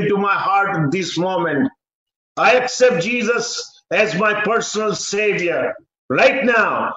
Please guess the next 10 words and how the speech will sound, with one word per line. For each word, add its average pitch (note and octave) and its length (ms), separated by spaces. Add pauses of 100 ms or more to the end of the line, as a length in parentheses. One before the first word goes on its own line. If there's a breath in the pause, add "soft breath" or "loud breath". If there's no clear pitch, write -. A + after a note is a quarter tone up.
(140)
cry C4+ 280
out C#4 200
unto A#3+ 280
God. F#3 440 (920)
And F#3 340
the F#3+ 120
Lord F3+ 720 (280)
is E3 300
receiving A#3 800
you G3+ 420